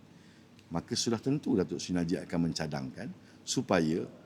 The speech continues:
letter of comfort ini diabaikan. Tidak perlu beri aku janji, lebih mudah untuk tidak membayar balik, uh, pinjaman yang mana kerajaan pusat yang akan menanggung, uh, pinjaman ini. Tapi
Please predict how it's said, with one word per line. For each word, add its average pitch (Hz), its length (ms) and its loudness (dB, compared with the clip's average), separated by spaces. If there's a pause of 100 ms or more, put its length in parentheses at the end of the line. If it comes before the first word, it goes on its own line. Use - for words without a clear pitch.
(160)
letter 123 320 4
of - 80 -2
comfort 120 400 0
ini 170 160 0
diabaikan. 180 560 -2 (160)
Tidak 151 240 0
perlu 147 240 4
beri 127 160 6
aku 123 240 0
janji, 156 320 2
lebih 123 240 6
mudah 127 320 6 (400)
untuk 175 400 4 (480)
tidak 131 240 4 (400)
membayar 101 480 6
balik, 87 320 0 (560)
uh, 73 320 -8 (320)
pinjaman 104 480 4 (560)
yang 95 160 6
mana 120 240 6 (160)
kerajaan 107 400 4
pusat 127 320 0 (160)
yang 78 160 -4
akan 92 240 0
menanggung, 117 320 2 (640)
uh, 78 240 -6
pinjaman 76 320 -4
ini. 52 240 -14 (640)
Tapi - 560 2